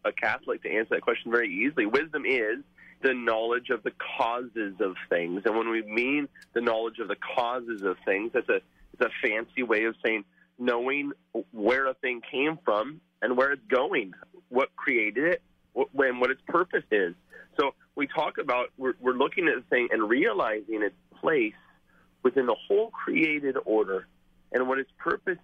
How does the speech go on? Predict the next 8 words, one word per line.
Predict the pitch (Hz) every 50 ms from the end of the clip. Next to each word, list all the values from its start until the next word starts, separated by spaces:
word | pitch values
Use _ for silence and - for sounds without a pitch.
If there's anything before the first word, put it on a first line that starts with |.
| _ -
is | 170 156 135 123 117 110 110 113 - _ _ _ _ _ _ _ _ _ _ -
in | 123 127
relationship | 131 127 123 117 123 127 139 139 - - 139 120 - - 123 - -
to | 131
the | 110 117 -
plan | - - 117 104 98 101
of | 98 92 -
God. | - - 101 - - 101